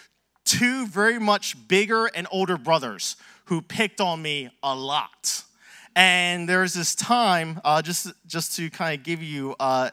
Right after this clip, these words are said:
an illustration, uh, uh, the, one of the worst memories that I have is when both of my brothers thought it would be funny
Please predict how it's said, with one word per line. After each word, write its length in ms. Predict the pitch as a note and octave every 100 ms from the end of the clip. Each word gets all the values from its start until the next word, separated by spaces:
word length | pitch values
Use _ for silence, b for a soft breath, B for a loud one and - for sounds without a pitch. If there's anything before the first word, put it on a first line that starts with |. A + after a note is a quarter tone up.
| -
an 120 | C#3
illustration, 800 | B2+ C#3 C3 - D3+ D3+ C#3 B2 B B B B
uh, 420 | C#3 C3+ C3+ C3 - D3
uh, 100 | C#3+ _ _
the, 160 | E3+
one 220 | D3 F3+ F#3+
of 40 |
the 120 | E3+
worst 360 | C#3 E3+ F#3+ -
memories 480 | E3 E3+ D#3+ D#3 C#3+
that 80 |
I 140 | C3+ B2
have 320 | D3 D3+ C#3+
is 120 | C#3
when 260 | C3 C#3 C3+
both 320 | A#2 G3 G3+
of 60 | F#3+
my 160 | F#3
brothers 400 | D3 D3+ D3 C#3+
thought 240 | - D3 C3
it 80 |
would 160 | C3 A#2+
be 140 | B2
funny 680 | A#2 - C4+ C4 F3+ C#3 C#3